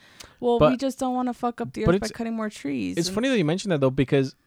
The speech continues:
Speaker 2: technically the, the recession that happened in two thousand eight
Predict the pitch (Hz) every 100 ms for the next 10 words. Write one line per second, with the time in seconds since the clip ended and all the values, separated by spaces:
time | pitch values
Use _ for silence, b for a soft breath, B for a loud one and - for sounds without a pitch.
0 | _ - 135 185 208 220 220 208 151 139
1 | 131 - 127 117 113 135 135 156 143 120
2 | 110 - 107 - 120 120 131 110 98 98